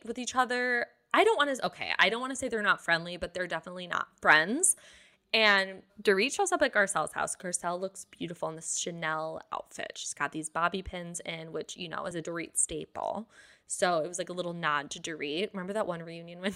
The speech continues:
<laughs> Dorit showed up with, like, thirty-seven hundred bobby pins in her hair? <sighs> It was so good. It was such a look. So she shows up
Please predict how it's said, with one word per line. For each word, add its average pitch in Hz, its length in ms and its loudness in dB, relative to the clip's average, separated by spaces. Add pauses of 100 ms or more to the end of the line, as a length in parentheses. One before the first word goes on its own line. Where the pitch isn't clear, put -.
(120)
<laughs> - 160 -20
Dorit 185 280 -2
showed 196 180 2
up 151 160 4
with, 202 140 -12
like, 170 220 -8 (180)
thirty-seven 165 1120 -2
hundred 156 400 -10
bobby 143 280 0
pins 175 260 -10
in 180 100 -10
her 190 180 -4
hair? 190 360 2 (520)
<sighs> - 320 -8
It 208 80 -2
was 190 160 0
so - 180 2
good. - 200 -4
It - 40 -10
was 180 120 -4
such - 200 -4
a 156 60 -6
look. - 440 -6 (440)
So - 160 0
she 185 140 -10
shows 285 240 2
up 233 240 10